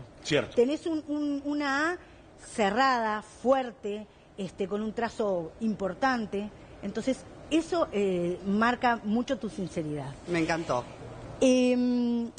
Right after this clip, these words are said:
Speaker 2: la firma es, es ascendente y eso significa también que sos una persona positiva, que siempre estás mirando al futuro. Eh, entonces, es-, eh, está como marcado en, en,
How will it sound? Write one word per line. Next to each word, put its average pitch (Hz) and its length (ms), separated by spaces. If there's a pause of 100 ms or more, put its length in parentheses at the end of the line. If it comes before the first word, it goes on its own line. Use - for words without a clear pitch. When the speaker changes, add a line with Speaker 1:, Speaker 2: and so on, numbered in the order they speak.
(200)
Speaker 2:
la 262 200
firma 359 320
es, 339 60 (100)
es 294 160
ascendente 302 840 (460)
y 208 400
eso 247 200
significa 233 500
también 214 320
que 214 80
sos - 200
una 208 140
persona 202 320
positiva, 233 800 (600)
que 180 420
siempre 233 240
estás 208 180
mirando 208 300
al 180 80
futuro. 247 760 (560)
Eh, 190 360
entonces, 359 360 (640)
es-, 240 120 (100)
eh, 247 180
está 302 260
como 349 220
marcado 302 580
en, 240 300
en, 214 480